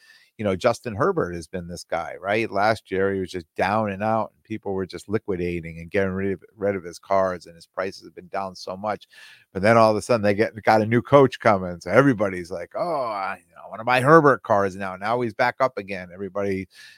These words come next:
is, you know, wants to buy back into him. So,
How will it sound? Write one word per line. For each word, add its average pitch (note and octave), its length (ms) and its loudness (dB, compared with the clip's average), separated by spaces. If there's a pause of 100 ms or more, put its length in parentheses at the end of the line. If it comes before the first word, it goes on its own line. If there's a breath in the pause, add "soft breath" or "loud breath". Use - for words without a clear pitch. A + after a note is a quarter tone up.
(120 loud breath)
is, F2+ 320 -8
you G#2 80 -2
know, F#2+ 100 -2
wants G2 300 -2
to G2+ 80 -8
buy G#2 260 2
back F2+ 300 -6
into F2+ 260 -10
him. D2+ 160 -20 (120)
So, F#2+ 340 -6